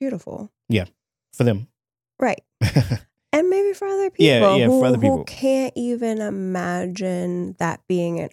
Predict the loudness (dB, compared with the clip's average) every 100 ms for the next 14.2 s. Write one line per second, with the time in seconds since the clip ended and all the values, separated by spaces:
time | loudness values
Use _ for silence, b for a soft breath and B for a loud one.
0 | -6 -6 -6 -8 -6 -6 -6 -8 -6 -6
1 | -4 -6 -8 _ -10 -8 -10 -10 -12 -12
2 | -16 -12 -12 -12 -12 -12 -12 _ _ _
3 | _ _ _ _ _ _ _ _ _ _
4 | _ _ _ -2 0 0 0 -2 -4 -2
5 | -4 0 -2 -2 -4 -8 -8 -10 -10 -10
6 | -12 -16 _ _ _ _ _ _ _ _
7 | -18 B B 0 0 0 -4 _ -2 -2
8 | -4 -8 -12 -12 -12 -16 _ 2 2 4
9 | 2 2 2 2 2 0 -2 0 2 4
10 | 4 2 2 2 2 0 -2 -2 -4 -6
11 | -4 -2 -2 -2 -4 -4 -6 _ -2 2
12 | 2 2 0 -2 0 0 -2 -2 -4 -4
13 | -6 -6 -6 -4 -4 -4 -4 -6 -6 -8
14 | -16